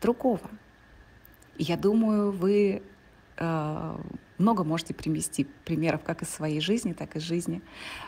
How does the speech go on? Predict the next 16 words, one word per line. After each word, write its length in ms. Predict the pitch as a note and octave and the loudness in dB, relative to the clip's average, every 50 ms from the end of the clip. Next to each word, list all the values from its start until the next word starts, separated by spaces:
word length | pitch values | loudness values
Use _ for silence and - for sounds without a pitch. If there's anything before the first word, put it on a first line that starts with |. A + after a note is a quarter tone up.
| - - | -10 -4
э, 240 | - E3 D#3 D3+ D#3 | -2 0 0 0 0
ваших 300 | C#3+ D#3+ E3+ - D#3+ D3+ | 0 -2 -2 -2 -2 0
знакомых, 600 | D#3 D#3 D3+ D3+ - G#3 A#3+ B3+ A3+ F#3+ - - - - - - - - - - - - - - - - - - - - | 0 0 0 2 4 6 6 6 6 2 0 -10 -18 -20 -20 -20 -20 -20 -20 -20 -20 -20 -20 -20 -20 -20 -18 -12 -4 0
родных, 540 | - F#3 F3 D#3+ E3 D#3+ D#3 C#3+ - - - - | 2 2 2 4 4 2 2 0 -2 -8 -10 -8
э, 200 | D#3+ C#3+ C#3 C3+ - | -6 -4 -4 -4 -2
друзей, 440 | - D3+ D3 - - A3 C4 C#4 | -2 -2 -2 0 2 2 2 2
когда, 720 | C4+ C#4 - C#3+ C#3+ - C3 D3 E3+ G3 A3 A#3 A#3+ A#3+ A#3+ - - - - - - - - - - - | 0 -2 -4 -6 -6 -6 -6 -4 -2 -2 0 0 -2 -2 -4 -8 -12 -16 -16 -16 -18 -18 -20 -20 -10 -6
э, 240 | D#3+ E3 D#3 D3 D3 | -4 -2 -2 -2 -4
в 80 | - | -2
какой-то 340 | - F3+ E3+ - G3+ G3+ E3 | -2 0 2 2 2 2 2
определённой 540 | D#3 - D#3 - E3 D3+ E3+ E3 D3+ C#3 C#3+ | 0 -2 -2 -2 -2 0 2 2 2 2 0
ситуации 680 | D3 - - - - D#3 F#3+ B3+ D#4+ - - - E3+ D#3+ | -2 -4 -8 -6 -2 0 2 2 2 0 -2 -2 0 0
мы 160 | D#3 E3 F3+ | 2 2 2
видим 320 | E3 E3 G3+ G3 A#3+ A3+ G#3+ | 2 2 0 2 4 4 4
разные 400 | A3 G#3+ A3+ A3 A#3+ B3+ C4+ D4 | 4 2 2 4 6 6 6 6
вещи. 600 | D4+ D#4+ D4+ A3 - - - - - F#3+ F#3+ G3+ | 4 4 2 2 0 0 -4 -4 -6 -8 -10 -12